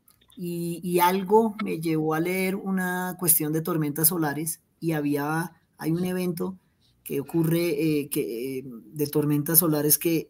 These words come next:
eso no ha ocurrido, eh, en, en la era actual, pues, en, eh, que se haya quedado registrado. Pero, pero hay,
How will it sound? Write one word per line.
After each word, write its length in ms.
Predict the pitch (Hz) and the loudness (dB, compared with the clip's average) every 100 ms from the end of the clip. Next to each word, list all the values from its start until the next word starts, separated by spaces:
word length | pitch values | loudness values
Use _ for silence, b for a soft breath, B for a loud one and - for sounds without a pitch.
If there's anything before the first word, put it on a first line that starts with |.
| _ | _
eso 200 | 170 165 190 | 4 6 6
no 80 | |
ha 40 | 185 | 4
ocurrido, 540 | 180 185 185 175 190 b b b _ - | 2 0 2 2 0 b b b _ -6
eh, 460 | 151 147 143 147 | -2 -2 -2 -2
en, 400 | 143 139 135 139 - _ _ _ _ _ _ _ - - | -4 -6 -10 -14 -20 _ _ _ _ _ _ _ -20 -4
en 140 | 156 | 0
la 140 | 151 147 | 2 2
era 160 | 147 | 4
actual, 380 | 160 160 175 175 | 2 6 4 4
pues, 140 | 165 147 | 2 0
en, 160 | 143 | 0
eh, 300 | 131 131 127 - | -4 -8 -10 -6
que 140 | 139 | 0
se 120 | 139 | 0
haya 220 | 135 151 | 2 -2
quedado 340 | 160 151 147 156 | 0 2 2 2
registrado. 760 | 160 160 151 - 160 135 135 - _ _ _ _ _ _ | 2 2 6 6 6 0 -6 -16 _ _ _ _ _ _
Pero, 680 | 165 165 160 160 156 156 147 | 2 6 8 8 8 6 2
pero 880 | 165 160 151 151 151 143 143 135 127 - | 2 4 6 6 6 4 4 0 -4 -2
hay, 280 | 160 190 | 0 0